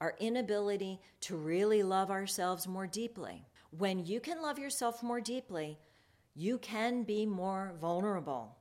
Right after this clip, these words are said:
You're not trying to protect ourselves, because a lot of times we self-sabotage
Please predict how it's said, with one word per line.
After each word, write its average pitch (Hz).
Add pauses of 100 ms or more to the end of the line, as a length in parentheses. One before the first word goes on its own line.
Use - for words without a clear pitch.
(120)
You're 170
not 190
trying 202
to 208
protect 208
ourselves, 117 (100)
because 202
a 175
lot 180
of 214
times 202 (380)
we 202
self-sabotage 185